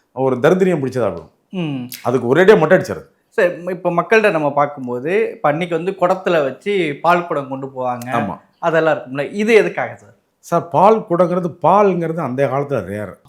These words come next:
Speaker 1: உங்களுக்கு ஒரு மாடு கறந்து, ஒரு மாடு கன்று ஈந்து, அதுல இருந்து பால் கிடைக்கிறது வந்து ரொம்ப கடினம்.
Speaker 2: ம்.
Speaker 1: இன்னைக்கு வந்து உங்களுக்கு இந்த நவீன பசுமாடு வளர்த்தல், இப்ப ஆண் பெண் சேர்க்கை இல்லாத உம் பசுமாட்டுல பால் கறக்கிறது,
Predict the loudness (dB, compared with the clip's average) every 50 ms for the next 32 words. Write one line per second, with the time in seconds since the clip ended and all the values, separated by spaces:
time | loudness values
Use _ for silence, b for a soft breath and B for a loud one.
0 | -20 -14 -8 -6 -4 -4 -2 -4 -4 -4 -4 -4 -4 -4 -4 -2 0 0 0 0
1 | 0 -2 -4 -2 -2 -2 -2 -4 -4 -6 -8 -8 -8 -8 -8 -8 -6 -6 -4 -2
2 | -2 -2 -2 -2 -6 -6 -8 -8 -8 -6 -6 -6 -6 -6 -6 -6 -6 -6 -8 -10
3 | -10 -12 -14 _ _ _ _ _ _ _ _ -4 -2 0 0 0 -2 -2 -4 -6
4 | -6 -4 -2 0 0 -2 -2 -6 -6 -8 -6 -6 -8 -8 -8 -10 -10 -12 -12 -14
5 | -14 -14 -12 -12 -12 -12 -12 -14 -14 -14 -18 -20 -20 -20 _ _ _ _ _ _
6 | _ _ -16 -12 -8 -4 -2 -2 -2 -2 -4 -4 -2 -2 -2 -2 -2 -2 -2 -2
7 | -2 -2 -4 -4 -4 -4 -4 -2 -2 -2 0 0 0 0 -2 -2 -4 b b b
8 | b b -10 -6 -4 -2 0 0 0 0 0 0 0 0 -2 -2 -2 -4 -4 -2
9 | -2 -2 0 0 0 0 0 -2 -4 -4 -6 -6 -6 -8 -10 _ _ _ _ _
10 | _ _ _ _ _ _ _ -2 -2 0 0 -2 -2 -2 0 0 0 0 -2 -2
11 | -4 -4 -4 -4 -4 -2 -2 -2 -2 -2 -4 -4 -2 -2 0 0 0 0 0 -2
12 | -2 -4 -6 -6 -4 -4 -6 -6 -6 -6 -6 -6 -6 -6 -4 -2 0 0 0 0
13 | -2 -4 -4 -6 -8 -8 -10 -12 -12